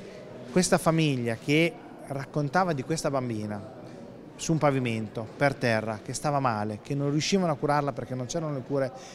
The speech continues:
idonee e che erano pronti per portarla in Italia, ma che per qualche cavillo non si riusciva a sbloccare una situazione che di fatto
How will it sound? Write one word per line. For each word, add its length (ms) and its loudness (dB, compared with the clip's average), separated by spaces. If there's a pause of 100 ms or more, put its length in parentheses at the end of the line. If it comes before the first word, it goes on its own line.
idonee 460 2
e 100 -6
che 140 4
erano 240 6
pronti 540 4
per 160 0
portarla 380 2
in 80 -2
Italia, 420 -4 (360)
ma 160 -2
che 220 2 (400)
per 240 2
qualche 420 2
cavillo 680 4
non 160 2
si 120 4
riusciva 360 4
a 40 6
sbloccare 420 4
una 100 -4
situazione 460 0
che 120 4
di 100 4
fatto 460 0